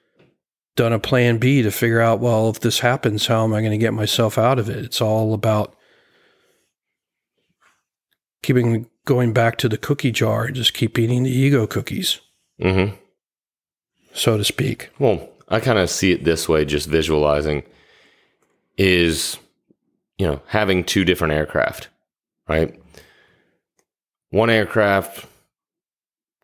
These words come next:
Speaker 2: climbing steadily, gets to a good cruising altitude, and stays within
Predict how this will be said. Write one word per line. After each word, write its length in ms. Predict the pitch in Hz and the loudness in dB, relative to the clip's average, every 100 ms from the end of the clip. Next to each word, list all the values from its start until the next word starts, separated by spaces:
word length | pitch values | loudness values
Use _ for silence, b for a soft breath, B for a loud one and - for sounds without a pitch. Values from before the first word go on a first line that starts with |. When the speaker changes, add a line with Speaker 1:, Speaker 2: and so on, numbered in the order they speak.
| _ | _
Speaker 2:
climbing 400 | - 117 104 98 | -2 0 2 0
steadily, 520 | - 98 95 92 90 | -2 0 2 2 2
gets 300 | 82 92 92 | 0 -2 -2
to 80 | - | 0
a 40 | 90 | 0
good 180 | 85 | 0
cruising 340 | - 95 85 87 | 0 0 0 0
altitude, 640 | 82 80 - 85 82 80 b b b b b 110 | 0 -4 -2 2 0 -2 b b b b b 0
and 360 | 101 92 90 - | 0 0 -4 -8
stays 360 | - 127 117 98 | -2 0 2 2
within 400 | 92 95 90 | 0 2 0